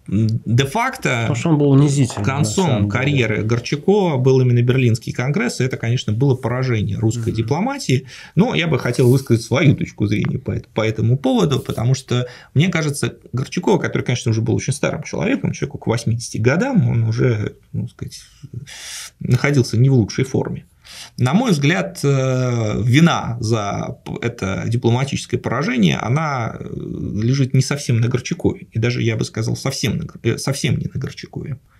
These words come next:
Speaker 1: Я думаю, что это поражение во многом носит, я бы сказал, медийный характер.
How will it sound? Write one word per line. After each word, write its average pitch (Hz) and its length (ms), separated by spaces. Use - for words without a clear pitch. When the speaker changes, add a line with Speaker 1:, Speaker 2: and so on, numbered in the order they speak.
Speaker 1:
Я 127 140
думаю, 151 160
что 143 160
это 135 240
поражение 131 640
во 110 220
многом 147 500
носит, 127 480
я 98 140
бы 117 60
сказал, 104 340
медийный 127 800
характер. - 460